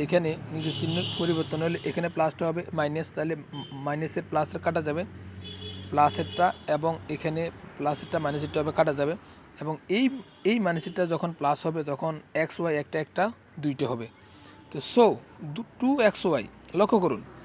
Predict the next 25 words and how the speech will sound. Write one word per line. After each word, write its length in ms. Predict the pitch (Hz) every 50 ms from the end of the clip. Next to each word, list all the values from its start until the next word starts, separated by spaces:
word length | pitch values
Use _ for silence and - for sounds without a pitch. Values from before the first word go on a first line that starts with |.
| - - - - - - - - - - - - -
টু 120 | 220 220 247 294 359 403 - - - - - - 180
এক্স 140 | 180 - - -
ওয়াই 180 | 233 202 190 175 160 185 180
equal 300 | - - 175 180 208 226 - - -
সিক্স 240 | 196 147 - - - - - - - - - - - - - 165
এই 60 | 156
জায়গায়। 340 | 135 139 120 107 107 104 - - - - - - - - - - - - - - -
তাহলে 220 | 156 151 165 175 175 160 - -
টু 80 | - 247 269 247
এক্স 140 | 214 - - -
ওয়াই 120 | 220 202 196
equal 260 | - - 180 175 170 165 - -
সিক্স 260 | - 190 190 - - - - - -
কীভাবে 320 | - 160 170 180 185 208 196 202
হলো? 140 | 196 247 311 - - - - - - - - - - -
আমরা 140 | 156 156 165 165 156
তো 60 | 185 196 - - 151
বিয়োগ 200 | 156 170 175 170 - -
করব 140 | 170 160 175 202 190 -
ছয় 160 | - 175 165 - -
থেকে, 200 | 170 147 - 180 185 - 156
আমরা 160 | 156 156 160 - -
তিন 100 | 196 208 202
বিয়োগ 200 | 190 175 156 - -
করব, 140 | 151 156